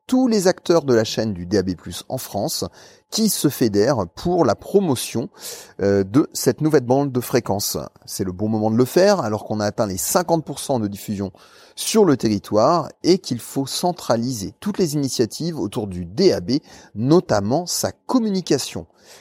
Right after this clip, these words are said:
Il y a ce genre de bureau dans tous les pays où le D A B est implanté. C'est un peu sur le même principe, euh, que Radio Player, avec tous les acteurs qui s'unissent ensemble. Et apparemment, le bureau aura des fonds de l'État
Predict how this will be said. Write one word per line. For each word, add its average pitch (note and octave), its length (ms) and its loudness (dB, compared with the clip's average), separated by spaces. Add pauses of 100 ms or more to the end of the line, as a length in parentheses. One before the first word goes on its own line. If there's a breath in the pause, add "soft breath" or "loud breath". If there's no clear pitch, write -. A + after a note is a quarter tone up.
(140 soft breath)
Il A2+ 120 -2
y B2 60 8
a A#2 40 6
ce B2+ 160 0
genre B2+ 200 4
de B2 100 4
bureau A#2+ 440 4
dans G2 160 -2
tous F#3+ 260 -2
les E3 140 6
pays C#3 300 4
où A2+ 60 4
le G2+ 120 2
D G2+ 140 2
A F#2+ 60 4
B F2+ 80 -6
est F2+ 200 -4
implanté. A#2+ 540 -2 (320 loud breath)
C'est - 160 0
un A#2 100 6
peu E3 200 -2 (340)
sur B2+ 220 -2
le A2 80 4
même D#3+ 280 4
principe, - 600 -4
euh, F2+ 280 -4
que F#2+ 160 -8
Radio B2 300 0
Player, F#2 400 -2 (560 loud breath)
avec A2 220 -2
tous A3 100 -2
les E3+ 160 2
acteurs D3 480 2
qui D3+ 140 -8
s'unissent C3+ 580 -4
ensemble. D2+ 580 -8 (880 loud breath)
Et E3+ 100 6
apparemment, D#3+ 480 2
le D#3 100 0
bureau C3 340 0
aura A2+ 140 0
des G#2 140 -6
fonds G#3+ 320 -10
de D3+ 100 0
l'État B2 380 -6